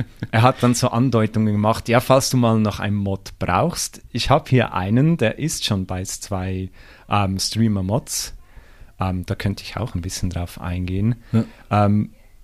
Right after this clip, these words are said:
Speaker 1: ich, wir hatten einen Kollege, der hat früher regelmäßig gestreamt, heute nicht mehr so, weil er, ähm, privat einfach beschäftigt ist.
Speaker 2: Mhm.
Speaker 1: Und, äh,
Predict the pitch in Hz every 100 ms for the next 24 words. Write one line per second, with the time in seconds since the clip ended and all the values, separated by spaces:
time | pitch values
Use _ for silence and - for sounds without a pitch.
0 | - - _ - 117 110 120 123 160 165
1 | 117 110 107 107 - 104 95 104 175 170
2 | 107 104 98 104 - - 101 - 123 156
3 | 151 85 92 120 - 160 160 - 175 160
4 | - - 160 202 202 - 123 131 123 123
5 | - 113 113 135 - 151 160 - 156 180
6 | 104 101 95 95 - 101 95 - 107 -
7 | 98 117 92 87 107 - - 92 - 95
8 | - - 107 - - 110 95 110 107 -
9 | - - 95 92 95 92